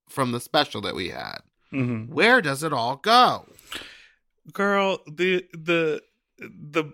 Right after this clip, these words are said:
Speaker 2: your body is a wonderland. And the things it can do, can I just say this? Imagine having eight pool balls in you, and then you sort of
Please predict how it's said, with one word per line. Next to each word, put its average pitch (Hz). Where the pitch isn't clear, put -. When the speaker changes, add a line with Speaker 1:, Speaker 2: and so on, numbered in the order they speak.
Speaker 2:
your 151
body 269
is 165
a 131
wonderland. 123
And 143
the 139
things 269
it 160
can 131
do, 123
can 185
I 208
just 220
say 175
this? 143
Imagine 185
having 156
eight 131
pool 131
balls 143
in 151
you, 160
and 143
then 139
you 139
sort 139
of 127